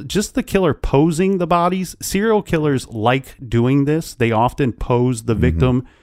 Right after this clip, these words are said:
Speaker 1: knowing that they will be found. They will pose them in a manner for maximum shock value or to further degrade the victim even after death.
Speaker 2: Well, and the girls were found by firefighters, correct?
Speaker 1: Firefighters and volunteer searchers.
Speaker 2: Right,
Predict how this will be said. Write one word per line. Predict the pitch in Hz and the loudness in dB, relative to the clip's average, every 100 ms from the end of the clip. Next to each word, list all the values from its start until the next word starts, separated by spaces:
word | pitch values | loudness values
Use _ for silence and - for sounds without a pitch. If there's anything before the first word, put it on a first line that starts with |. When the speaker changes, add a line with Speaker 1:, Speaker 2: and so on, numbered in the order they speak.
| _ - | _ -2
Speaker 1:
knowing | 123 131 143 | 2 4 4
that | 139 120 | 2 2
they | 110 | 0
will | 104 117 143 | 2 4 4
be | 135 | 2
found. | 135 - 113 120 135 139 | -2 -2 0 0 0 -2
They | 120 117 | 0 0
will | 107 | 0
pose | - 127 127 | 0 0 0
them | 117 123 | 0 0
in | 117 | 2
a | 104 | 0
manner | 104 117 120 117 | 0 0 0 -2
for | - 101 | -2 -2
maximum | 98 107 113 - 120 110 104 | 0 -2 -2 -4 -2 -2 -2
shock | - 120 107 | -2 -2 -2
value | 120 107 107 110 113 113 - _ _ - | -4 -2 0 0 0 -2 -12 _ _ 0
or | 135 120 | 2 2
to | 127 | 0
further | - - 143 143 143 123 | -4 0 2 4 2 2
degrade | 113 104 107 110 120 120 110 | -2 -2 0 2 2 -2 -2
the | 104 | -2
victim | 98 110 120 110 110 | 0 -2 -2 -2 -2
even | 120 107 107 | -4 -2 -2
after | 104 95 98 | -2 -4 -8
death. | 90 95 98 - _ _ | -6 -6 -6 -10 _ _
Speaker 2:
Well, | - 120 | 2 4
and | |
the | 101 | 4
girls | 107 113 101 | 6 6 6
were | 87 | 4
found | 80 92 82 78 | 0 2 2 2
by | 71 73 73 71 71 - - | 2 2 0 -2 -6 -12 0
firefighters, | 92 85 - 71 69 - - | 2 2 0 -4 -4 -10 -10
correct? | - 76 - - - - | -4 -4 -6 -18 -8 -2
Speaker 1:
Firefighters | 180 196 - 190 185 170 - | 0 0 0 0 0 -2 -2
and | 131 | -2
volunteer | 113 135 139 127 117 120 | 0 0 0 -2 -2 -6
searchers. | 107 - 107 - 92 - - - _ _ - | -6 -6 -6 -8 -14 -16 -20 -20 _ _ 0
Speaker 2:
Right, | 90 | 2